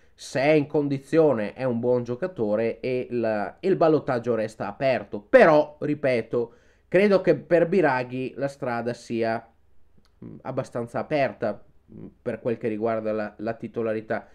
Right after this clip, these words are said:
Grande Antonio Conte che l'ha fatto diventare sostanzialmente il titolare. Bravo Antonio. Detto questo, c'è anche la figura di Young da analizzare. Young è il Florenzi,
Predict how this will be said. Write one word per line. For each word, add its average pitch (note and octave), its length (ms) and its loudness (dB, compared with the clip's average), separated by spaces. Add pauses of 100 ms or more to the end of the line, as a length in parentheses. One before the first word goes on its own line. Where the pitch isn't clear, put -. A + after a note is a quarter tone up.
(200)
Grande C#3+ 360 0
Antonio B2+ 400 -2
Conte A2+ 420 -4
che A#2 260 -8
l'ha D#3 120 -8
fatto D3 580 -8 (220)
diventare B2+ 680 -4
sostanzialmente A2+ 760 -12
il G#2+ 80 -16
titolare. G2+ 460 -6
Bravo B2 300 -4
Antonio. G#2 440 -10 (440)
Detto A#3+ 460 8
questo, F#3+ 460 2
c'è A3+ 160 0
anche F#3 200 2
la G3+ 120 2
figura G3+ 420 2
di A3 140 -2
Young A3 460 4
da B2+ 160 0
analizzare. A#2 760 -4 (300)
Young B3 640 4
è E3+ 360 4 (320)
il G#3+ 220 4
Florenzi, A3+ 1300 4